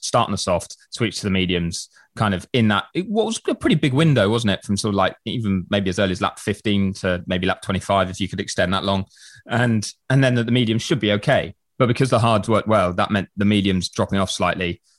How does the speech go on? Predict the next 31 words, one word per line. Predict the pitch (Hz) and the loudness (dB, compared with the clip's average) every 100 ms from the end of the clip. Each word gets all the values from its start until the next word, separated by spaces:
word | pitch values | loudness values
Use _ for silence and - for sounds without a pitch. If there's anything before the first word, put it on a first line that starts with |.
| _ | _
was | - 104 98 92 90 _ - _ - - - | -2 2 4 2 -2 _ -20 _ -20 -16 -4
kind | 110 98 | 0 0
of, | 90 - - _ _ - | -2 -6 -16 _ _ -10
uh, | - - | -6 0
more | 123 | 2
pronounced | 107 104 101 82 - - - 95 | 2 0 0 -2 -6 -12 -6 -2
at | 90 | -2
that | 90 - | -2 -6
point. | 104 85 - | -4 -4 -4
And, | 92 90 - | -4 -2 -2
and | 95 92 | -2 0
so | 107 98 92 90 - _ _ | 2 2 0 -4 -12 _ _
maybe | - 113 117 107 107 95 90 - - | -2 2 4 4 2 2 -2 -10 -14
Ferrari | - 104 92 90 | -2 2 2 0
can | 95 90 87 | -2 0 0
look | 107 | -2
at | - | -2
it | 95 _ _ - | -6 _ _ -6
afterwards | 104 - 92 85 - - - - | -4 -4 -4 -4 -8 -14 -14 -6
with, | 95 85 | -4 -4
you | 95 | -4
know, | 87 | -2
more | 95 | -2
clarity, | - 107 95 87 | 0 -2 -2 -4
but | 85 95 - - - _ - | -2 -2 -2 -10 -20 _ -4
they | 104 | -2
probably | 131 107 98 | 0 2 0
should | 101 | -2
just | 87 98 - _ - | -4 -6 -8 _ -4
played | 101 90 | -2 0
it | - | -4